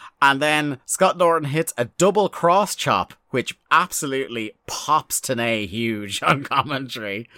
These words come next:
Um, this starts a theme of the night where they're talking about, hey, when guys do moves you don't expect them to do, sometimes it can really disconcert their opponent because it's not coming from the playbook.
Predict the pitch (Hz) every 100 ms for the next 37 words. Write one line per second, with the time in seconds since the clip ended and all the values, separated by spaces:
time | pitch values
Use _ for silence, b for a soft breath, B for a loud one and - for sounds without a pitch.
0 | B B B B B B _ 143 120 113
1 | 110 104 135 143 - 151 143 123 - 143
2 | 143 143 113 110 110 110 107 107 98 127
3 | 127 120 110 92 143 165 95 b b b
4 | 135 120 98 139 190 196 - 143 123 123
5 | 143 107 92 98 131 131 104 - 120 -
6 | 165 98 92 85 80 - 226 262 156 113
7 | 101 92 110 120 104 95 139 135 98 87
8 | - 123 - 101 - 110 113 98 92 110
9 | 131 71 65 - 104 95 92 110 113 -
10 | 117 101 92 98 82 - 110 110 64 -